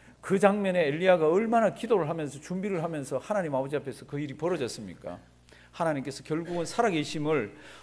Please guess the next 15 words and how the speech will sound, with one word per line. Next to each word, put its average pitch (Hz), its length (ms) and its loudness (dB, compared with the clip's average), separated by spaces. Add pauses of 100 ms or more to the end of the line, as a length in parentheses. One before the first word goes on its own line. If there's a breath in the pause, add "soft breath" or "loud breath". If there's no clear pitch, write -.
(100)
불을 233 280 0
통해서 190 340 -2
보여주셨습니다. 131 840 -4 (440 loud breath)
다 175 260 2
이런 240 260 2
장면들이 226 460 2
뭡니까? 160 400 -2
다 - 280 -14
기도하고 185 460 0
이렇게 139 420 2 (340 loud breath)
연결이 208 460 4
되어지는 139 540 0
장면들입니다. 113 840 -6 (440)
사무엘상에 190 760 -4
가면은 127 520 -4